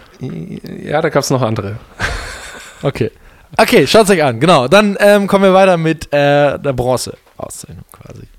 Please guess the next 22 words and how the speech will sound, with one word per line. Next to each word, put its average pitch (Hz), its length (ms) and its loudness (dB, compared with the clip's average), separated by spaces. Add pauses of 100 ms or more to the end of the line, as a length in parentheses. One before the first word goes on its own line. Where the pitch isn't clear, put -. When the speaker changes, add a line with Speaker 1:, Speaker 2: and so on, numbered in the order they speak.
(240)
Speaker 2:
Platz - 220 -12
vier. 95 300 -12 (1160)
Also 131 140 0
ich? 208 320 -2
Speaker 1:
Na, 101 160 -4
was 117 200 -2
ist 120 120 -6
denn 117 80 4
dein, 156 160 -2
Speaker 2:
Dann 139 100 0
kann 151 140 0
ich 156 60 0
Speaker 1:
was - 40 0
Speaker 2:
die 143 60 2
Speaker 1:
ist 123 100 0
denn 127 100 2
Speaker 2:
vielleicht 156 80 4
auch 170 60 6
Speaker 1:
dein 151 80 4
Platz 120 220 0
Speaker 2:
entdecken. 170 220 0
Speaker 1:
fünf? - 120 -16